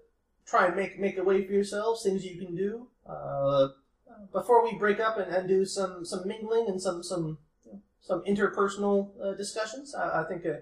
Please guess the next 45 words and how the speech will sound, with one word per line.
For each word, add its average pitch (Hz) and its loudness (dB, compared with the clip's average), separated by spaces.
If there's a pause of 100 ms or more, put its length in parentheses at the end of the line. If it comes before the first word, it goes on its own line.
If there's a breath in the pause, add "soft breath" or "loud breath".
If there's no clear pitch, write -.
(300)
a 160 -2
good 170 0
thing 175 -2
to 156 -2
do 170 6
would 180 6
be 139 0 (160)
point 180 2
out 180 4
some 180 -2
of 160 -4
the 165 0
things 175 -4
in 160 -2
your 160 2
little 160 2
gift - -6
bags 196 2
there, 226 0 (300)
and 147 -2
she'll 147 0
go 139 2
through 135 -2
pointing 139 -6
out 131 -2
the - -12
various 131 0
things. 165 -2
Uh, 135 2
she 160 -6
will 143 -2
mention 143 -6
the 135 -2
fruit. 277 -6 (320)
Uh, 139 -10
she'll - -18
say, - -6
"This 233 -4
is 214 -6
what's 226 -4
known 185 -2
as 165 -2
a 165 -2
goblin 294 2
fruit." - -4